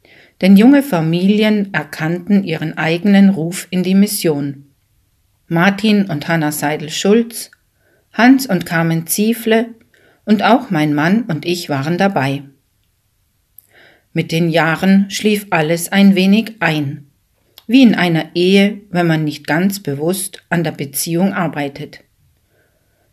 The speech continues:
Die Schmetterlinge im Bauch verschwanden. Die Aufgaben und Verantwortlichkeiten waren aufgeteilt. Begeisterung fehlte. Für Ehepaare gibt es in solch einer verfahrenen Situation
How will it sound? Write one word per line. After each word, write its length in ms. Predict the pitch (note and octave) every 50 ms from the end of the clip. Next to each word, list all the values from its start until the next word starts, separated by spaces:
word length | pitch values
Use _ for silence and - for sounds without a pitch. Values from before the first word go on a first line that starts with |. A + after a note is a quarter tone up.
| _
Die 80 | - D#3
Schmetterlinge 760 | D#3 - F#3+ G3+ G#3+ G3+ A3 G#3+ F3 D#3+ D#3 D3+ D#3+ D#3+ B2
im 160 | C#3 D#3+ D#3+
Bauch 320 | C#3+ D#3+ D#3 D#3 D#3 D#3 -
verschwanden. 840 | - - E3 - - - E3+ E3 E3 D#3 D3 - D#3+ D#3 D#3+ - _ _ _ _ _ _ _ _ _ _ _ _ _ _ _ _ _ _ _
Die 100 | - -
Aufgaben 720 | - G3+ A3+ A#3+ - - - - G#3+ A3 G#3+ A3 G#3+ G#3+
und 180 | G#3 G3 D3+ -
Verantwortlichkeiten 1300 | - - - F3+ E3 E3+ E3+ E3+ F3 E3+ E3+ E3+ - F3 E3+ - - - D3 C#3+ C#3+ - F3+ F3+ E3+
waren 360 | C#3+ C3 C3+ D3+ F#3 F#3+ -
aufgeteilt. 840 | - D#3 C3+ - - - - - - - C#3 C#3 C#3 - - - _ _ _ _ _ _ _ _ _ _ _ _
Begeisterung 960 | - D3+ C#3+ - C#3 C3+ D3+ D3+ - - G#3+ G#3 G#3 A3 A3+ A3+ A#3 A#3 - - _ _
fehlte. 520 | - - D#3+ C#3 B2 - - C3 C3 - _ _ _ _ _ _ _ _ _ _ _ _ _
Für 260 | - - A3 A3+ A3+
Ehepaare 720 | A3+ A3 A3+ B3+ C#4 D4 C#4+ - C4+ C#4 C#4 C#4 C#4 D4
gibt 340 | C#4 C#4+ - F3+ F3+ - -
es 140 | D#3+ C#3+ -
in 220 | - E3+ D3 D#3
solch 400 | D3 - E3 E3+ F#3+ G3+ G3+ -
einer 240 | F#3+ E3 E3+ - D3+
verfahrenen 760 | C3+ - D3 C#3 C3+ C3+ D3+ E3 F#3+ G3+ G3 G3 F#3 E3+ D#3
Situation 920 | D3 D3+ E3+ C#3+ - - D3 C#3+ C#3+ - - - D3+ D#3 E3 F3 F#3 G3 G3